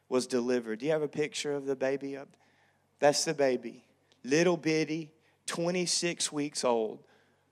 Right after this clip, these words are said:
They had this baby in Atlanta, Georgia. And he's there, and his name is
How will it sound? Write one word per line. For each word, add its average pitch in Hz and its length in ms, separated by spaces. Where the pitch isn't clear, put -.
They 131 160
had 139 260
this 147 180
baby 135 400
in 127 120
Atlanta, 131 440
Georgia. 117 520
And 131 140
he's 156 320
there, 151 560
and 123 100
his 151 200
name 160 240
is 135 140